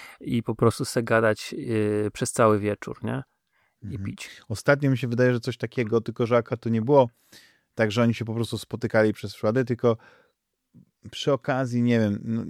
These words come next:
Speaker 2: to niech, niech, niech się pomylę, czy to było jak G D C albo czegośkolwiek takiego. Giant Bomb, już ten nowy Giant Bomb, po tym jak udało im się wykupić tę markę od, od poprzedniego właściciela i teraz są
Speaker 1: Mhm.
Speaker 2: niezależni, właśnie mieli taką imprezkę, taką domówkę zrobili.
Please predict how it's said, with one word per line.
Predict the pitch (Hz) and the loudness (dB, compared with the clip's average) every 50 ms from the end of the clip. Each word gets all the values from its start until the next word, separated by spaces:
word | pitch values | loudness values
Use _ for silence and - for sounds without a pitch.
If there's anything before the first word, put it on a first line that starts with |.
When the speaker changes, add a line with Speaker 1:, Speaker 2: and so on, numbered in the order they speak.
| 110 117 - | -10 -10 -8
Speaker 2:
to | 127 | -4
niech, | 113 123 127 120 - - - - - | -2 0 0 0 -2 -6 -12 -8 -4
niech, | 120 120 110 - - _ - | -2 -2 -2 -4 -10 _ -6
niech | 127 120 - | -6 -6 -4
się | - - 123 | -4 -4 -4
pomylę, | - 120 117 117 117 113 110 101 92 | 0 0 2 2 4 4 2 2 0
czy | - - | -2 -6
to | - 95 | -8 -4
było | 101 104 104 | 0 0 2
jak | 101 95 - _ - | 2 0 -2 _ -12
G | - 104 101 107 - 120 110 | -12 -12 -12 -4 -2 0 0
D | 110 110 | 0 -2
C | 95 - - - 110 107 107 104 104 | -6 -6 -2 0 2 4 4 4 2
albo | 104 98 101 98 | 2 0 -4 -6
czegośkolwiek | - 101 101 101 - - - - _ _ _ 156 _ - - 117 110 113 104 - | -6 -8 -10 -10 -10 -12 -16 -20 _ _ _ -20 _ -10 -8 -8 -6 -6 -6 -6
takiego. | - 98 - - 101 92 110 110 127 143 - _ _ _ _ _ _ _ _ _ _ - 107 | -8 -8 -6 -6 -2 2 2 2 2 2 -2 _ _ _ _ _ _ _ _ _ _ -10 -4
Giant | 98 104 131 139 139 135 131 113 | 0 2 2 2 2 2 0 0
Bomb, | 104 107 104 95 101 113 123 117 - - | 2 2 4 4 4 2 0 -2 -4 -4
już | 117 - - | -4 -2 0
ten | - 127 127 131 | 2 2 4 6
nowy | 135 131 113 107 | 6 6 6 4
Giant | 92 98 95 90 90 87 | 2 2 0 0 -2 -2
Bomb, | 87 92 90 - | -2 -4 -2 -2
po | 117 | -2
tym | 107 113 117 | -2 0 0
jak | 113 104 - - 110 | -2 -2 -4 -6 -2
udało | 113 110 113 117 113 110 | 2 4 4 6 6 4
im | 110 107 | 2 0
się | - - 113 98 | -2 -2 -4 -2
wykupić | 98 110 - - - 110 117 110 98 - | -2 -4 -4 -4 -4 -2 -2 -2 -4 -4
tę | - 107 101 | -4 -4 -2
markę | 104 104 104 101 - - 101 101 | 0 -2 -2 -2 -2 -2 -2 0
od, | 98 95 - _ - - - | -2 -2 -6 _ -20 -18 -16
od | 107 98 - - - - _ _ _ | -16 -18 -18 -20 -20 -20 _ _ _
poprzedniego | 113 101 101 110 107 113 104 104 | -12 -10 -10 -6 -4 -4 -2 -2
właściciela | 101 104 92 - - - 110 113 | -2 -4 -6 -6 -4 -2 0 0
i | 110 95 | 0 0
teraz | - 107 101 | -2 -6 -4
są | 101 113 | -2 -2
Speaker 1:
Mhm. | 123 - | -4 -2
Speaker 2:
niezależni, | 101 104 107 104 101 92 98 117 131 143 135 - _ _ _ _ - | -2 -2 -2 -2 -2 -2 -2 -4 -4 -4 -6 -10 _ _ _ _ -8
właśnie | 110 - - 143 | -8 -4 -2 0
mieli | 143 160 160 139 | 2 2 2 2
taką | 117 127 - 127 120 | 2 2 2 2 2
imprezkę, | 120 117 110 - 120 110 - - - 98 | 4 2 4 4 2 2 2 0 -4 -6
taką | - 104 - 123 127 120 | -6 -2 0 0 2 4
domówkę | 120 131 135 135 120 - - 113 95 | 4 4 4 4 2 0 -2 -2 0
zrobili. | 104 98 95 85 90 87 82 85 87 | 0 0 -2 -2 -2 -4 -4 -6 -8